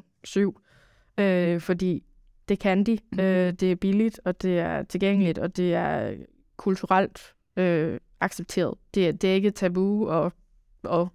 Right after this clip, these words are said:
Speaker 1: få lavet
Speaker 2: Nej.
Speaker 1: sin næse eller sin øjne, øh, låg.
Speaker 2: Nej, og, og, og til det skal man måske også forstå, at Korea er et ekstremt, øh, konkurrencepræget eller
Speaker 1: Mm.
Speaker 2: mindet, øh, samfund.
Speaker 1: Ja.
Speaker 2: Så på en eller anden måde ligger der også i det her med, at, jamen,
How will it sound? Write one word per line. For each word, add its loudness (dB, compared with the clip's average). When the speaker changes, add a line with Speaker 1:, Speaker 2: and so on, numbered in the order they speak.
Speaker 1:
få -2
lavet 2
Speaker 2:
Nej. 0
Speaker 1:
sin 0
næse -2
eller -2
sin -6
øjne, -2
øh, 0
låg. 0
Speaker 2:
Nej, 6
og, 2
og, 2
og 0
til -18
det 2
skal 0
man 2
måske 2
også 0
forstå, -2
at -2
Korea 0
er 0
et -4
ekstremt, -2
øh, -6
konkurrencepræget 0
eller 0
Speaker 1:
Mm. 2
Speaker 2:
mindet, 4
øh, -2
samfund. 0
Speaker 1:
Ja. -6
Speaker 2:
Så 2
på -2
en 6
eller 4
anden 6
måde 4
ligger 4
der 2
også 2
i -4
det 2
her 2
med, 0
at, -2
jamen, 0